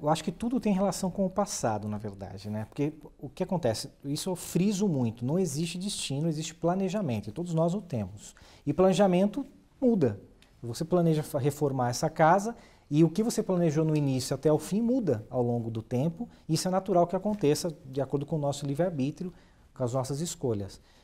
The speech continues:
É, então existe o caso específico, e eu costumo dizer também que ninguém é uma matemática, cada caso passa a ser um caso.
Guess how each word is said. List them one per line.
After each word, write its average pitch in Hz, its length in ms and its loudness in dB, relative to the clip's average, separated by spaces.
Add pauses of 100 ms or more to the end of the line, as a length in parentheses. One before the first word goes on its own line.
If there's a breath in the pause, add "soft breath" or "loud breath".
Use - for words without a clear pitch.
(200 soft breath)
É, 117 340 -2 (380)
então 156 240 4
existe 208 240 2
o 180 40 -4
caso 135 320 6
específico, 135 400 -4
e 143 60 2
eu 147 140 2
costumo - 360 -2
dizer 135 200 -2
também 143 200 0
que 160 100 -4
ninguém 160 500 2
é - 20 2
uma 180 160 -2
matemática, 156 680 -4
cada 120 220 -6
caso 131 300 0
passa 139 240 -8
a - 20 -8
ser 151 160 -2
um 165 80 -2
caso. 98 420 -8